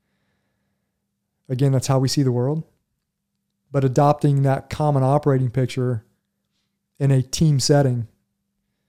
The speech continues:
small teams, large teams, it makes no difference. Adopting that shared mental model is crucial.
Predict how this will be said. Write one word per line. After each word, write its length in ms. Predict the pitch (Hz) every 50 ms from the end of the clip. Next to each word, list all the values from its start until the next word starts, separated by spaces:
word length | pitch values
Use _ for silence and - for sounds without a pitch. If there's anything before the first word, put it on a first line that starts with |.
| _ _ _ _ _ _ _ _ _ -
small 280 | - - 147 135 131
teams, 300 | 127 - 143 139 131 123
large 300 | 131 131 131 131 131 -
teams, 240 | - 139 139 135 127
it 100 | 143 143
makes 320 | 139 135 131 123 - -
no 220 | - 143 139 135 120
difference. 560 | 117 139 156 - - 123 123 127 - - - _ _ _ _ _ _ _ _ _ _ _ _ _ _ _ _ _ _ _ _ _ _ -
Adopting 360 | 123 131 131 127 - - 135
that 140 | 127 127 127
shared 280 | - 143 135 127 123
mental 280 | 127 131 131 123 - 131
model 460 | 127 123 123 120 123 120 120 110 - _ _ _ _ _ _ _ _ _ _ _ -
is 120 | 135 120
crucial. 480 | - - 127 127 120 - - 123 110